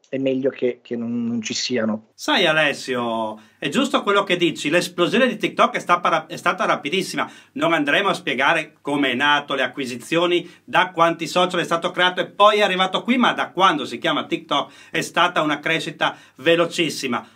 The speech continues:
Speaker 2: probabilmente per il formato che ha tirato tantissimo. Mi piace anche i numeri che hai detto, alla fine tra un po' raggiungerà gli altri social che tan-, che ci hanno messo tantissimi anni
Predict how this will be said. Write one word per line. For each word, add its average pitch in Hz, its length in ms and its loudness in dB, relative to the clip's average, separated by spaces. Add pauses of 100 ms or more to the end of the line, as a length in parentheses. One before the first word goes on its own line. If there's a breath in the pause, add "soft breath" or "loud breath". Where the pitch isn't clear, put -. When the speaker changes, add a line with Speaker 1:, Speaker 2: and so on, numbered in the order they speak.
(100)
Speaker 2:
probabilmente 156 640 0
per 156 160 -4
il 160 120 0
formato 143 580 0
che 147 100 -4
ha 151 200 0
tirato 160 380 0
tantissimo. 143 500 -4
Mi 135 140 -4
piace 214 320 -2
anche 170 200 -4
i - 20 -4
numeri 190 260 0 (300)
che 180 100 0
hai 147 120 0
detto, 226 340 0
alla 127 180 0
fine 208 300 0
tra 135 140 -2
un 117 100 -6
po' 190 120 2
raggiungerà 143 640 0 (180 loud breath)
gli 139 160 -4
altri 180 280 0
social 214 320 -2
che 170 140 -4
tan-, 147 240 -2
che - 180 -12
ci 147 100 -8
hanno 151 100 0
messo 180 260 -2
tantissimi 156 580 -4
anni 165 260 0